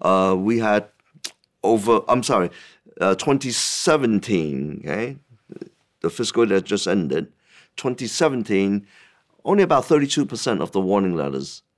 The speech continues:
had citation on data integrity, compared to twenty sixteen, where the, over forty percent of the warning letters had citation on data integrity. And the worst year was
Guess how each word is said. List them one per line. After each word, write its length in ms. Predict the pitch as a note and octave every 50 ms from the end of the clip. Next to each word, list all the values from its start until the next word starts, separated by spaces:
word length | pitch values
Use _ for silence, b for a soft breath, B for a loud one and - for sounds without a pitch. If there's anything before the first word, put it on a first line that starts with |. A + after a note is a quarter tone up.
| _
had 160 | - G2 F#2
citation 760 | - - G2 F2 E2+ - G2+ F2 E2 - - E2+ D#2+ D#2+ E2 - - -
on 200 | - D2+ E2 D#2+
data 200 | D2+ D#2+ D#2+ D2+
integrity, 560 | D#2 D#2+ - G2+ F#2+ E2 - G#1+ G#1+ G1+ - _ _ B B B B B B B B B B B
compared 480 | - - G#2 G2+ G2+ C3 C3 B2 A#2+ -
to 320 | - A2+ G2+ G#2 G2 F#2 F#2 - _ _ _ _
twenty 360 | - - B2+ A#2 G#2+ - G#2+ F#2+
sixteen, 800 | - - E3+ - - - - G#2+ E2+ D#2+ D2+ D2 D#2 E2+ F#2+ - _ _ _ _ _
where 220 | - - G2 F#2+ F2+
the, 160 | F2 D2+ - _ _ _
over 220 | - A#2 G#2 F#2+
forty 360 | - - - - D#3+ F3 D3 -
percent 380 | - G#2+ F#2 - G#2 F#2+ F2+
of 120 | C#2+ - -
the 80 | F#2+
warning 380 | F2+ E2+ E2+ E2+ D#2 D#2 D2+ C#2+
letters 380 | D2 C#2+ C2 B1+ A#1+ - - b b b b b b
had 160 | G2+ F#2+ F2+
citation 720 | - - F2+ F2 - - G#2 F2 E2+ - E2 E2 E2 - - _
on 140 | D2+ F2 E2+
data 260 | C#2 F2 E2+ D#2+ D2+
integrity. 580 | D2 D2 - F#2 D#2+ D2 B1+ G#1 G1+ G1+ - - _ _ _ _ B B B B B B B
And 160 | A2 A2 F#2+
the 60 | E2
worst 440 | E2+ E2 F#2+ A#2+ D3+ D#3 - - -
year 460 | F#2+ G2+ G2 F#2 F#2 F#2 F#2 F#2 G2+ A2+
was 280 | - E2 F2+ - -